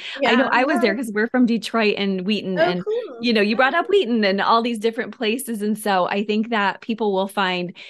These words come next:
Speaker 1: it's not, <laughs> this is gonna sound like a funny parallel, but Stranger Things-esque in terms of <laughs> the eighties throwbacks, but also,
Speaker 2: Yeah, that's
Speaker 1: like,
Speaker 2: right.
Speaker 1: such delightful processing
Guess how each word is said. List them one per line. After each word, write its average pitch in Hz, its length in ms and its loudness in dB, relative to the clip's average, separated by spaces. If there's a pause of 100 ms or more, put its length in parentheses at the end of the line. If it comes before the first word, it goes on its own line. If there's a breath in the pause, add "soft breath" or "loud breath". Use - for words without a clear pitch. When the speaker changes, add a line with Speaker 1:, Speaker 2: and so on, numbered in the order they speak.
(180 loud breath)
Speaker 1:
it's 226 300 0
not, 233 320 0 (100)
<laughs> 349 340 -2
this 277 220 -2
is 254 80 -4
gonna 262 220 2
sound 214 200 0
like 202 140 -2
a 190 80 -2
funny 185 300 -4
parallel, 156 440 -2
but - 200 -6 (220 loud breath)
Stranger 311 460 0
Things-esque 233 800 0
in 220 160 2
terms - 460 0
of 208 260 2
<laughs> - 20 -4
the 466 500 0
eighties 208 440 0
throwbacks, 190 460 0 (160)
but 254 240 -4
also, 180 160 4
Speaker 2:
Yeah, 302 240 0
that's 214 100 -2
Speaker 1:
like, 180 380 -2
Speaker 2:
right. 339 80 -6
Speaker 1:
such 208 260 -4
delightful 185 760 -2
processing 233 880 -4